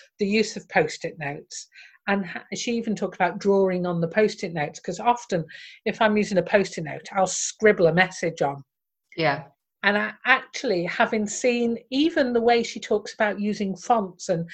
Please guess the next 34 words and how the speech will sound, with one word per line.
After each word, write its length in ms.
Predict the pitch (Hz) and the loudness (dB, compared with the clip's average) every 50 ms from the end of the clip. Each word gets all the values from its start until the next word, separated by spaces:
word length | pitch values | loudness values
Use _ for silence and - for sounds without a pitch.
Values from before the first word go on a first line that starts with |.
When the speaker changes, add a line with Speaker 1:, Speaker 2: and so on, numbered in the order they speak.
| - - - _ - | -16 -20 -20 _ 0
Speaker 1:
how 100 | 226 214 | 0 0
you 280 | 202 185 190 196 190 185 | 2 0 -2 -2 -2 2
write 460 | 180 214 214 226 220 190 170 - - - - _ - - _ _ | 2 2 2 2 0 -2 -4 -6 -12 -18 -20 _ -20 -20 _ _
on 160 | - 196 180 180 | -6 -2 -2 0
a, 160 | 175 170 - - | -2 -2 -4 -6
on 160 | 202 190 180 | -4 -2 0
a, 160 | 185 180 170 165 - _ _ - 196 | 0 0 0 -2 -8 _ _ -2 0
um, 460 | 185 180 170 170 170 170 170 185 233 _ _ - - _ | 2 2 2 0 -2 -4 -6 -8 -12 _ _ -20 -12 _
a 60 | - 185 | -8 -2
piece 220 | 202 208 190 - | -2 -2 -2 -2
of 100 | 208 - | -6 0
paper 360 | - 208 190 190 - - 185 | 0 2 2 0 0 2 2
or 120 | 170 170 175 | 4 4 4
on 80 | 170 | 2
a 60 | 170 | 0
Post-it 420 | 170 - 202 196 190 - - 196 170 | 2 2 0 0 0 -2 -4 -4 -2
note 220 | 165 151 156 - | -4 -6 -4 -2
makes 260 | 175 175 175 170 - | -4 -4 -4 -4 -8
a 80 | 190 180 | -8 -6
real 300 | 180 185 180 175 170 170 - - - - - - _ _ _ _ _ - | -2 0 0 0 0 -2 -8 -18 -20 -20 -20 -20 _ _ _ _ _ 4
visual 340 | 185 214 190 - 185 175 | 4 4 4 6 2 4
impact. 800 | 190 202 208 202 - - - 175 - - - - - - - _ _ _ _ _ _ _ _ - | 4 2 0 -2 -2 -4 -4 -4 -6 -10 -12 -14 -16 -16 -20 _ _ _ _ _ _ _ _ 0
So 120 | - 214 | 2 2
I 40 | 202 | 2
think 260 | - - 269 247 - | 2 0 -2 -2 -2
I'm 80 | 277 262 | 0 2
gonna 180 | 262 254 254 | 4 4 4
take 320 | 247 - - 233 226 - - | 2 4 0 0 0 2 -2
that 140 | - - - | -2 0 2
on 180 | 226 202 185 | 0 0 4
board. 240 | 170 165 151 151 151 | 4 4 4 4 2
If 140 | 165 - - | 0 -2 0
nothing 540 | 214 208 226 277 277 277 - - 285 277 269 | -2 2 2 2 2 0 -2 -2 0 2 2
else, 400 | 254 170 147 139 139 - - | 2 2 0 -2 -6 -8 -14